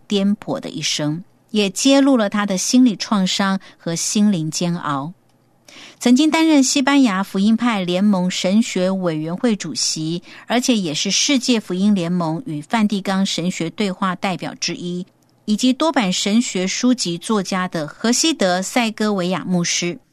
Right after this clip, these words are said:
他在《福音焦点》里评论了这位好莱坞黄金时代的荧幕传奇女星。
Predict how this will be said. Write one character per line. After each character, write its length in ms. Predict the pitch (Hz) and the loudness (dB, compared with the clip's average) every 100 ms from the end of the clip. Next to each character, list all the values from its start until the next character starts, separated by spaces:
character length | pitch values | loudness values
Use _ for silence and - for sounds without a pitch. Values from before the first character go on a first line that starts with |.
| _ _ | _ _
他 160 | 262 | 0
在 160 | 262 262 | 2 2
《福 140 | 254 226 | 2 4
音 220 | 247 254 | 6 6
焦 280 | 294 285 285 | 4 4 4
点》 260 | 226 202 | 2 0
里 120 | 196 - | 0 -4
评 240 | - 170 | -4 0
论 160 | 196 208 | 2 0
了 80 | 170 | 0
这 200 | 196 190 | -2 -2
位 140 | 185 | -2
好 200 | 170 165 | -2 -2
莱 160 | 165 175 | -2 -2
坞 220 | 233 202 | 0 -2
黄 360 | - 175 170 208 | -2 -2 2 0
金 280 | - 254 254 | 2 4 4
时 260 | - 165 | 2 -4
代 200 | 160 190 | -4 -4
的 160 | 170 160 | -4 -8
荧 200 | 170 170 175 | -6 -4 0
幕 320 | 196 220 180 | 2 4 2
传 300 | - 160 160 | -4 -4 -2
奇 200 | 175 165 | -2 -2
女 180 | 165 127 | -2 -2
星。 380 | - 160 160 | -4 -4 -4